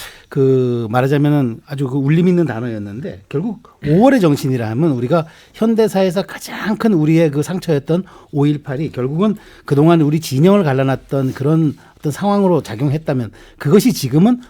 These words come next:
국민 통합, 그다음에 그것이 이제 국민 통합을 넘어서 이제,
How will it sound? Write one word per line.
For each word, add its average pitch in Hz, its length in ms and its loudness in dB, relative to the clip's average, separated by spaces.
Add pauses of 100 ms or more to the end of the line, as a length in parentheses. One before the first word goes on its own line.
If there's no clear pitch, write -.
(100)
국민 170 320 2
통합, 104 400 -4
그다음에 151 460 0 (260)
그것이 143 300 0
이제 143 120 0
국민 139 240 0
통합을 151 340 0
넘어서 120 460 -2
이제, 127 320 -2